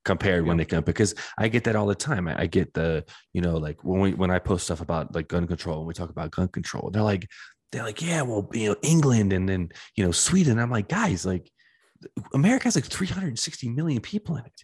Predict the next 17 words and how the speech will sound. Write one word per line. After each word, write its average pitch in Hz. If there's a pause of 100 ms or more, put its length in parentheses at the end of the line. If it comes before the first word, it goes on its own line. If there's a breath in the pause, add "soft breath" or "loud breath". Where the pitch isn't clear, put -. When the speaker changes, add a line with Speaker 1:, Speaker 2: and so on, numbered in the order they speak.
(180)
Speaker 1:
Like, 120 (340 loud breath)
that's 135
Speaker 2:
Yeah. 190
Speaker 1:
not -
even 117
close -
to 95
how 101
many 95
people -
have 87
in 80
it." 76
So -
it's 147
much 214
easier 101